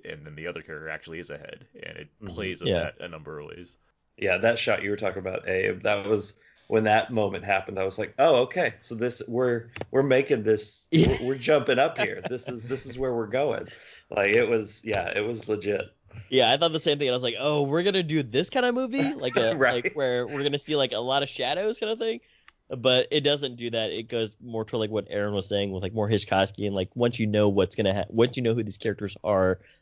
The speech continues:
Speaker 3: then it kinda just, like, plays, like, this cat and mouse game. And honestly, to, to what everybody here has been saying as well, I think the thing that I liked about it as, uh,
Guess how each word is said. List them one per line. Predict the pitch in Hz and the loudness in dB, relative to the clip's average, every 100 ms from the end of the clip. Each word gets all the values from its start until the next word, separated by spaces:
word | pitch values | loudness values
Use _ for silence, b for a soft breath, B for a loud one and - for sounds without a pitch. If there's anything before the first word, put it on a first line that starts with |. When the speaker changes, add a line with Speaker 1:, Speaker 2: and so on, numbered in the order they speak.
| - | 0
Speaker 3:
then | 110 | 2
it | 98 | 2
kinda | 104 98 | 2 0
just, | 95 | 0
like, | 95 82 _ _ | -2 -2 _ _
plays, | - 101 | 0 0
like, | 92 | 0
this | 98 | -8
cat | - 90 | -4 -4
and | 92 | -2
mouse | 90 - | -4 -4
game. | 95 92 | -6 -6
And | 90 104 92 - b b b _ _ _ _ | -4 -2 -4 -6 b b b _ _ _ _
honestly, | 147 170 160 160 131 | 2 2 2 0 0
to, | 131 117 | -2 -4
to | - 131 | -6 -6
what | 120 | -4
everybody | 110 123 113 110 | -4 -4 -2 0
here | 113 107 | 0 -4
has | 98 | -4
been | 98 | -8
saying | 98 104 95 | -6 -4 -2
as | 95 | -4
well, | 107 101 95 | 0 2 2
I | 98 | 2
think | 127 110 | -2 -4
the | 107 | -2
thing | 120 101 | 0 0
that | 95 - _ | 0 -2 _
I | - 87 | -4 0
liked | 98 104 | 0 0
about | 92 87 | 0 0
it | 65 | 0
as, | 55 101 110 _ _ - | -2 -4 -6 _ _ -6
uh, | 82 85 82 | -2 0 0